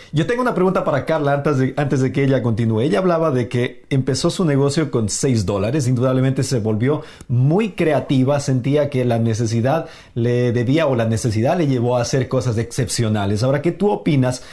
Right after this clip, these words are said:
en aquellas personas que quieren empezar su negocio? ¿Deben empezar de cero? ¿Deben empezar con seis dólares? ¿O tú crees que ellos deben tener ya una fuente de ingreso o deben tener algún dinero ahorrado para empezar?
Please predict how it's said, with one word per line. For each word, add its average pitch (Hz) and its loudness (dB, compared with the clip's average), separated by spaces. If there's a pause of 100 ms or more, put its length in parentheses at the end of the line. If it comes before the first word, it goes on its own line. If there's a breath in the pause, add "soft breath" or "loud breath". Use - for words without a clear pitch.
(160 loud breath)
en 120 -2
aquellas 160 0
personas 151 0
que 120 -2
quieren 151 0
empezar 135 -2
su 131 -2
negocio? 113 0 (320 loud breath)
¿Deben 180 0
empezar 156 -2
de 117 0
cero? 143 2
¿Deben 139 2
empezar 143 0
con 120 -2 (160 loud breath)
seis 151 0
dólares? 135 0 (220 loud breath)
¿O 165 0 (440 loud breath)
tú 147 0
crees 160 0
que 147 -2
ellos 143 2
deben 135 2
tener 131 0
ya 127 0
una 120 -2
fuente 147 0
de 120 0
ingreso 127 0
o 120 0
deben 113 0
tener 120 0
algún 113 0
dinero 113 0
ahorrado 110 0
para 104 -2
empezar? 90 -6